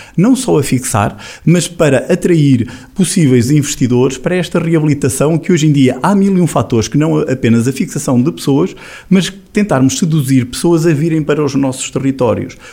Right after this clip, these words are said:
Porque, eh, vejamos, temos uma população industrial hoje,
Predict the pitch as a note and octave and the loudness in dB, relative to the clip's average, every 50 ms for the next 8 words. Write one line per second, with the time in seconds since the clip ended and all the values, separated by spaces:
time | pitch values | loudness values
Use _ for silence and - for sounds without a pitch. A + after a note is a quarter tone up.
0 | - - - F3 F3+ G3 - - C#4 D#4+ - - - - - - - - - D3 | -14 -2 0 2 2 2 2 2 0 0 0 -8 -16 -20 -20 -20 -12 -2 0 2
1 | D3+ D3 C#3+ C#3 C#3 C#3+ D#3+ C#3+ B2+ A#2+ A2+ G#2+ - - - - - - - - | 2 2 2 0 2 2 2 4 4 2 2 0 -4 -10 -16 -20 -20 -12 -2 0
2 | E3 F3+ E3 C#3+ D3+ E3 D#3+ D3+ D#3 F#3+ E3 - F3 - - D3+ D3+ D3 C3+ - | 0 0 0 0 0 0 0 0 -2 -4 -2 -2 -2 -2 0 0 0 0 0 -2
3 | - - D#3+ C#3+ C#3+ C#3 B2+ A#2 G#2+ G#2 - - - C#3 C#3 C3 A#2+ A#2 G#2 A2 | -4 -4 -4 -2 0 0 0 0 -2 -4 -8 -4 -2 0 2 2 2 2 0 -2
4 | A2 - | -6 -8